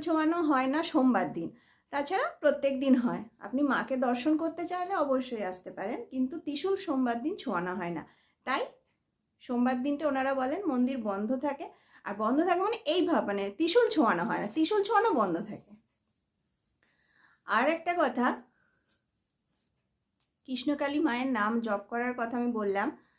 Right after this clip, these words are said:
যে নিয়মটির কথা বললাম, সে নিয়মটি হচ্ছে একশো আট বার কৃষ্ণকালী মায়ের নাম জপ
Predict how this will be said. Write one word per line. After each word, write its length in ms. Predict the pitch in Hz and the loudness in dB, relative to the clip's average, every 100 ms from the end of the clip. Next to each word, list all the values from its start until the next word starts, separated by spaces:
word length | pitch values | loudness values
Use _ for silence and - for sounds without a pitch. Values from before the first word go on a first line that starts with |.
| _ _ _ _ - | _ _ _ _ -6
যে 140 | 262 | 0
নিয়মটির 520 | 262 262 302 311 320 311 | 4 4 6 6 6 2
কথা 220 | 262 262 | 0 -2
বললাম, 600 | 226 208 202 202 294 - _ _ _ | -4 -4 -2 -2 -4 -6 _ _ _
সে 180 | - 254 | -4 0
নিয়মটি 520 | 247 233 254 254 311 | 2 4 2 0 0
হচ্ছে 640 | 320 247 - - 247 277 - _ _ _ _ _ _ | 2 0 -4 -4 -2 -4 -8 _ _ _ _ _ _
একশো 440 | 247 240 240 - 330 - | -4 -4 -4 -4 -4 0
আট 300 | 220 220 226 | 0 0 -2
বার 300 | 233 277 453 - _ _ _ _ _ _ | 0 0 0 -6 _ _ _ _ _ _
কৃষ্ণকালী 640 | 240 233 240 254 262 262 285 | -8 -6 -4 -2 -2 -2 -2
মায়ের 300 | 254 226 262 | -2 -2 0
নাম 340 | 233 214 269 | 0 0 0
জপ 180 | 240 | -2